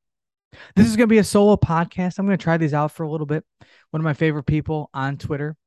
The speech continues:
Jesse Kelly, apparently has a great radio show. Never really listened. I'm kinda busy doing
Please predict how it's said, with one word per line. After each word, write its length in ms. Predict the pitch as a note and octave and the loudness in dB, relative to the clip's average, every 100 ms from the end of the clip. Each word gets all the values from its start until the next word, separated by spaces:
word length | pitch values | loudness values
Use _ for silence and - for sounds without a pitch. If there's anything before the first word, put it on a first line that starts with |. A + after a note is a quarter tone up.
| _ _ _ | _ _ _
Jesse 340 | B2+ D3 - C3 | -2 -2 -2 -8
Kelly, 440 | C3 A#2+ C#3 C#3+ _ | -6 -6 -6 -10 _
apparently 260 | - B2+ B2+ | -16 -12 -8
has 180 | A#2+ A2 | -8 -8
a 120 | A2 _ _ _ _ _ _ _ _ _ _ _ A#2+ | -12 _ _ _ _ _ _ _ _ _ _ _ -6
great 260 | C3 D3+ D#3 | -4 -4 -4
radio 400 | C#3 C#3+ D#3 D#3 | -2 0 0 -2
show. 400 | - D#3+ E3 D3+ | -2 -6 -6 -8
Never 240 | C#3+ A#2+ | -8 -6
really 220 | A#2+ A2+ A2 | -4 -4 -6
listened. 320 | A2+ B2 B2 | -8 -12 -16
I'm 160 | - | -16
kinda 180 | B2 A#2+ | -14 -12
busy 280 | A2 A2 A2 | -10 -12 -12
doing 340 | A#2 G#2+ A2 | -14 -14 -16